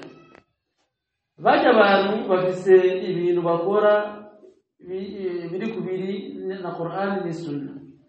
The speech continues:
Mbe bajya biremereye gusenga muzikiti iwabo, imigwi yose ya bida, ntabwo bemerewe gusenga. Inge nda-, ndakwereke. Kwanza bashia,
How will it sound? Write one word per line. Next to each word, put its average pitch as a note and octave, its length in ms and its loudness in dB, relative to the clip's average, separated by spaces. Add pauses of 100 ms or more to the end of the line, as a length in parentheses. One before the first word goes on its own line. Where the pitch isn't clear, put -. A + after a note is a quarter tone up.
(340)
Mbe F#3+ 160 6
bajya B3+ 300 6
biremereye A3 440 6
gusenga F3 300 -2
muzikiti F3 380 -6
iwabo, F3+ 400 0 (540)
imigwi G3+ 420 -2
yose A#3 640 6
ya F#3 160 2
bida, D#3+ 280 -2 (720)
ntabwo E3 320 0
bemerewe F#3 460 0
gusenga. E3 340 -6 (600)
Inge A3 160 0
nda-, E3 220 0
ndakwereke. E3 460 -8 (680)
Kwanza C4 320 8
bashia, G#3+ 520 2